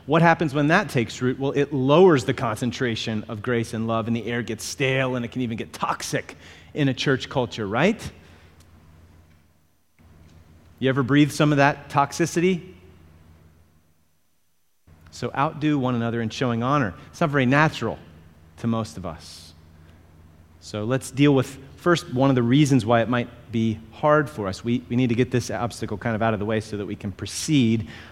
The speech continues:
with a kind of meekness, a, a, a meek, receptive heart to receive this word from King Jesus and obey, okay? So one of the reasons we might not show honor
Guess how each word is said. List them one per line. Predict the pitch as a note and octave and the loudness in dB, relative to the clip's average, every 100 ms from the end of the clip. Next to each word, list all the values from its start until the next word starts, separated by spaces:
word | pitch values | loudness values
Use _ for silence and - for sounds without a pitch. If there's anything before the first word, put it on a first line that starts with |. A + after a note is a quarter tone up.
| - | -8
with | A#2 A#2 | -6 -6
a | |
kind | A2 B2+ A#2 | -4 -2 -2
of | G2 | 0
meekness, | A2 B2 C#3+ - C#3+ C#3 C#3 - | 2 4 4 2 0 2 0 -4
a, | A#2 - | -8 -8
a, | G#2 G2+ G#2 | -8 -8 -6
a | |
meek, | G#2 A#2 C3 - | 0 2 0 -2
receptive | A2 - B2+ A#2 G#2 | -4 -2 -2 -4 -6
heart | - B2 B2 - - - - - - | -2 -2 -4 -12 -20 -20 -20 -20 -4
to | A#2+ | -2
receive | A2+ - - C#3 D#3 C3 | -2 -2 0 4 4 2
this | D#3+ D#3 - | 0 -2 -6
word | B2 D3 D#3+ D#3+ | -2 -2 -2 -4
from | E3+ D#3+ D#3+ D#3 D3+ - - - - - | -4 -4 -4 -6 -8 -16 -20 -20 -20 -4
King | D3 C#3+ | -2 -2
Jesus | C3 C3+ D3+ - | -2 -4 -4 -6
and | A#2 | -4
obey, | G#2 A#2+ C3+ | 0 0 0
okay? | A#2 - C#3+ | -2 -4 -4
So | - C3 - - - | 0 0 0 -10 0
one | C#3+ G#3+ | 4 6
of | |
the | E3+ | 6
reasons | C3+ C3 A2+ | 6 4 2
we | B2+ | 2
might | B2 C3 - | 4 2 0
not | B2 A#2 - | -2 -2 -6
show | - - C3+ B2 | -12 0 2 2
honor | - B2+ C3 A2 | 2 2 2 0